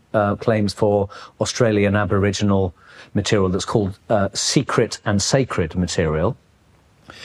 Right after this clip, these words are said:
which is material that was only, uh, should only have been seen by initiated males. So I think there's a cluster of cases that are,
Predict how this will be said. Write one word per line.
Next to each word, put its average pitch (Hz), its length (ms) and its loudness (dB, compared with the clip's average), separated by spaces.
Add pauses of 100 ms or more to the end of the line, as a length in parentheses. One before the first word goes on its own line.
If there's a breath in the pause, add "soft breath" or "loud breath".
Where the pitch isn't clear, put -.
which 107 160 0
is 110 100 0
material 104 560 2
that 104 160 0
was 113 180 0
only, 104 500 2 (440 soft breath)
uh, 101 160 0
should 120 220 2
only 117 240 2
have 95 160 0
been 101 240 2
seen 107 400 0
by 90 160 2
initiated 95 800 0
males. 98 640 0 (320)
So - 180 2
I 143 60 2
think 208 260 0
there's 147 200 0
a 135 80 2
cluster 143 800 0 (100)
of 120 460 0 (500 soft breath)
cases 117 760 0 (240)
that 117 300 0
are, 107 420 2